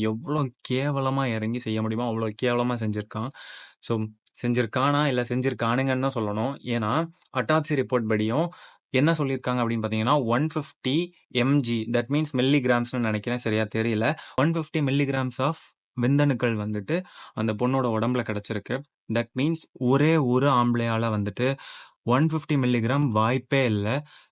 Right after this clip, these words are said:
ஃபிஃப்டீன் milligram தான் ஒரு டைம்ல வந்து ப்ரொடியூஸ் பண்ண முடியும். இதுல ரெண்டு பாசிபிலிட்டிஸ் இருக்கு. என்னெல்லாம்னு பாத்தீங்கன்னா,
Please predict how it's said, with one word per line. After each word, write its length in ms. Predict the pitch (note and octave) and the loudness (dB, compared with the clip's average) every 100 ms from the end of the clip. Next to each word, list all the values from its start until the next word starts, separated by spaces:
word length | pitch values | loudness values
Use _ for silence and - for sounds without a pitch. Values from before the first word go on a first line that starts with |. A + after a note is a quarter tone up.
| _ | _
ஃபிஃப்டீன் 540 | - B2+ - D#3+ E3 | -4 -4 -2 0 2
milligram 540 | C3+ B2+ A#2 A#2+ A2+ G#2+ | 2 2 2 2 2 2
தான் 260 | A#2 E3+ F3+ - - | 2 0 -2 -10 -4
ஒரு 240 | A#2 A#2+ | 0 0
டைம்ல 440 | A2+ B2 B2+ C#3+ C3+ | 0 2 2 2 2
வந்து 300 | A2 G#2+ D#3 F3 _ - | 2 0 -2 -4 _ -4
ப்ரொடியூஸ் 340 | A#2+ B2+ C3 | 0 0 0
பண்ண 180 | B2+ A#2 | -2 0
முடியும். 360 | G#2+ G#2+ B2+ D3+ - | 0 0 -2 -6 -4
இதுல 240 | A#2+ B2+ B2 | 2 4 4
ரெண்டு 300 | C3 E3 E3 | 4 4 4
பாசிபிலிட்டிஸ் 560 | C3+ B2+ C3+ C3+ B2+ | 2 0 -4 -2 -2
இருக்கு. 360 | A2+ G2 A2 - B2+ | -2 -4 -6 -6 -2
என்னெல்லாம்னு 440 | C3 C#3+ D3 C3 | 2 4 2 2
பாத்தீங்கன்னா, 460 | A2+ A2 G#2+ G#2+ | -2 -2 -2 0